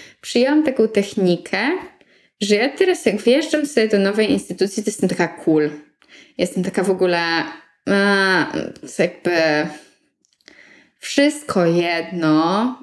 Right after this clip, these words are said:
moje życie w ogóle, i w ogóle ja robię tutaj protest, aktywizm, szajn, okresową koalicję, w ogóle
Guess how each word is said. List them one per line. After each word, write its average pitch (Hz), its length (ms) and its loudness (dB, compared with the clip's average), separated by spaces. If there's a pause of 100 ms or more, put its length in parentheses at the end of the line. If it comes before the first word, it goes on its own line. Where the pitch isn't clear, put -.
(140)
moje 226 420 2
życie 214 320 -2
w 196 80 -4
ogóle, 208 720 0 (520)
i 190 60 -6
w 233 60 2
ogóle 294 260 2
ja 311 120 2
robię 254 300 0
tutaj 185 440 -2
protest, 269 600 0
aktywizm, 233 840 0
szajn, 247 540 0
okresową 208 480 -2
koalicję, 247 680 0
w 220 60 0
ogóle 214 340 0